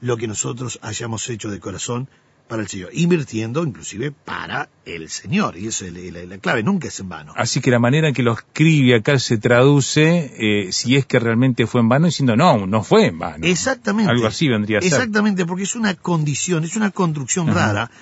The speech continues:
Speaker 1: que lo que termina diciendo en esta construcción,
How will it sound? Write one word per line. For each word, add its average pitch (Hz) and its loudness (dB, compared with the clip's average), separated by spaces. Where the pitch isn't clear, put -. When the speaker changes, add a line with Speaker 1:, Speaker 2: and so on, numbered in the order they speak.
Speaker 1:
que 160 2
lo 156 4
que 160 -2
termina 190 0
diciendo 139 0
en 120 -2
esta 127 -6
construcción, 120 -4